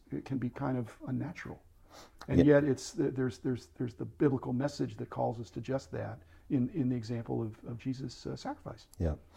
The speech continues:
Speaker 2: Yeah, and I always talk to people about, "Well, you know, I, you know, I, I live a moral life." I'm like, "Well, where does that morality come from?" There's gotta be a foundation
Speaker 1: Mm.
Speaker 2: somewhere.
Speaker 1: Yeah.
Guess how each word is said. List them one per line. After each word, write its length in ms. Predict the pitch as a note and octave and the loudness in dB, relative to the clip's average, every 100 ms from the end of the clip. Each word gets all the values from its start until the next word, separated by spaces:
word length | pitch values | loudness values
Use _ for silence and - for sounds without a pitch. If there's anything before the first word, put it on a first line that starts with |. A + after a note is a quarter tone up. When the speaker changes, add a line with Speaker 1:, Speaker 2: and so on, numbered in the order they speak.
| - F#2+ | -4 8
Speaker 2:
Yeah, 180 | F#2 | 12
and 100 | F2 | 12
I 40 | F2 | 12
always 220 | F2 E2 | 12 12
talk 120 | F2+ | 12
to 60 | D#2+ | 10
people 200 | E2+ D#2 | 8 8
about, 300 | D#2 D2 - - - | 8 8 4 -2 12
"Well, 200 | G2 F2+ | 12 12
you 80 | F2 | 12
know, 180 | D#2+ D#2+ - - | 10 8 2 -6
I, 60 | - | 0
you 80 | F2+ | 4
know, 120 | D2+ | 6
I, 100 | F2 - | 8 10
I 140 | F2 | 12
live 200 | F2+ F2 | 12 12
a 60 | E2 | 12
moral 260 | E2+ D#2 | 10 10
life." 340 | D2+ E2 D2 C#2+ - | 12 12 12 6 2
I'm 80 | D#2 | 6
like, 200 | D#2+ - - | 6 4 2
"Well, 100 | E2 | 8
where 120 | F#2+ F#2 | 12 12
does 120 | F2+ | 12
that 120 | E2+ | 12
morality 340 | E2 D#2+ D2 | 12 10 8
come 200 | - A#2 | 6 6
from?" 300 | G#2 D#2 - - - - | 6 0 -2 -6 -16 -4
There's 140 | E2+ | 10
gotta 160 | F#2 F2+ | 12 12
be 100 | D#2+ | 12
a 40 | |
foundation 720 | D#2+ E2 D#2 E2+ E2 D#2 D2+ A#2 | 10 10 12 10 10 4 0 0
Speaker 1:
Mm. 60 | |
Speaker 2:
somewhere. 500 | - F#2+ D2+ A#1 - | 8 8 8 2 -2
Speaker 1:
Yeah. 80 | - | -8